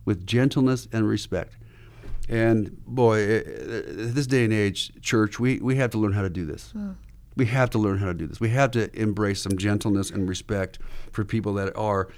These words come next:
Speaker 1: again, very, very different. In fact, I wanna ask you that question. Can you respect people who believe radically different than you? And if the answer is no, why? You're commanded to.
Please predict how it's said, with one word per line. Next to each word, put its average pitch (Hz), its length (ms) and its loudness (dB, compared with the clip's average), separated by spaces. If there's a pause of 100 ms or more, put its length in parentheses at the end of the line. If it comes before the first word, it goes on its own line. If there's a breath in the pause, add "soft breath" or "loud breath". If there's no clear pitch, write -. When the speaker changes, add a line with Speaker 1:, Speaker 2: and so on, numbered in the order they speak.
(240 loud breath)
Speaker 1:
again, 104 240 0
very, 110 500 4
very 98 400 0
different. 98 420 -2
In 87 60 -4
fact, 98 160 0
I 123 40 2
wanna 127 180 2
ask 113 160 -2
you 110 60 -2
that 92 80 -4
question. 117 360 -2 (240 soft breath)
Can 156 560 6
you 135 220 6
respect 123 420 2
people 98 440 -2 (240 loud breath)
who 123 140 2
believe 104 380 2
radically 101 400 0
different 98 260 2
than 85 100 0
you? 78 180 -2 (1700)
And 113 100 6
if 117 60 8
the 151 80 10
answer 208 180 4
is 104 100 0
no, 101 440 4 (1120)
why? 127 340 0 (1400)
You're 117 140 0
commanded 143 480 6
to. - 180 -10